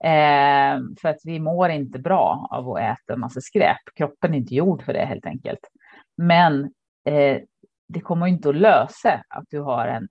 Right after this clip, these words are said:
en, eh, en sambo som inte är snäll. Det kommer inte maten lösa, liksom. Så att ibland så ha-, det handlar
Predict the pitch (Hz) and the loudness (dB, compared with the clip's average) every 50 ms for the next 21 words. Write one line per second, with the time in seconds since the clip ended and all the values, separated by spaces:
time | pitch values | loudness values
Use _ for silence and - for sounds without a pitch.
0 | _ - 127 127 127 123 123 123 113 113 117 120 120 - - - - - _ - | _ -10 -10 -8 -6 -6 -6 -4 -4 -4 -4 -4 -4 -4 -6 -8 -10 -12 _ -4
1 | 131 131 131 - - 196 208 214 160 127 - 123 135 - - 135 135 131 123 123 | -4 -4 -4 0 2 4 4 4 2 2 -2 -4 -6 -6 -6 -2 -2 -2 -2 -2
2 | - 127 123 - - 247 220 - - - 143 - - - 147 135 131 131 127 160 | -6 -8 -10 -4 0 0 0 0 0 -4 -10 -12 -14 -10 -8 -6 -6 -6 -6 0
3 | 160 190 214 220 202 - - - - 62 55 - - - - - - - - - | 2 4 4 4 2 -2 -6 -6 -4 -4 -6 -6 -6 -8 -10 -10 -10 -10 -10 -10
4 | - - _ _ _ _ _ - - - - - - - _ - 180 165 156 - | -10 -12 _ _ _ _ _ -20 -20 -20 -20 -20 -20 -20 _ 0 0 0 0 -2
5 | 165 156 160 170 190 202 202 202 202 196 175 175 110 - 175 175 175 165 156 151 | -2 2 4 4 6 6 6 6 4 2 2 2 0 0 0 2 2 2 0 0
6 | 135 - | -4 -6